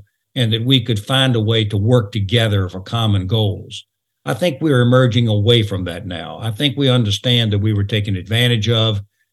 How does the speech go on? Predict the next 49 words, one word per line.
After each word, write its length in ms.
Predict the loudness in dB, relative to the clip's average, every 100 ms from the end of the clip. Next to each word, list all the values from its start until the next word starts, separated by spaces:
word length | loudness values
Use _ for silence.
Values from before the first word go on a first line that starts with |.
| -8
that 140 | -4
that's 260 | -2 -2 0
not 320 | 2 2 2
reality, 800 | 2 4 2 0 -2 0 0 -2 -6 _ _
that 180 | -4 -2
the 80 | 0
dictators 720 | 2 2 2 2 4 2 0
now 260 | 0 2 0
believe 440 | 0 0 0 0
that 140 | -2
they 140 | -2 -2
can, 160 | 0
in 80 | -2
fact, 280 | -2 -4 -4
create 240 | -4 -2
a 40 | 0
new 220 | 4 4
world 340 | 4 4 2
order. 440 | 2 0 0 -2 -4 _ _ _
Putin 260 | 2 2 2
is 120 | 0
actually 320 | 0 0 -4
doing 540 | -4 0 4 6 8 4
it 160 | 2
right 280 | -4 -4 -2
now 280 | -2 -4 -4
through 180 | -4 -4
atrocity. 800 | -4 -4 -4 -6 -6 -4 -6 -8 _ _ _ _ -2
Uh, 220 | 0 0
and 160 | 0 0
I 80 |
think 260 | 0 -2 0
that, 160 | 0 0
um, 200 | -2 -2
uh, 240 | -2 -2
the 100 | -2
West 300 | 4 4 4
is 120 | 0
waking 360 | 2 2 2 2
up 320 | 2 0 -6 _ _ _
to 100 | 0
the 80 | 0
fact 340 | 2 2 2
that 100 | 0 0
they're 120 | 2
going 240 | 4 4
to 80 | 4
have 320 | 2 0 -2
to 360 | -2 0 2 0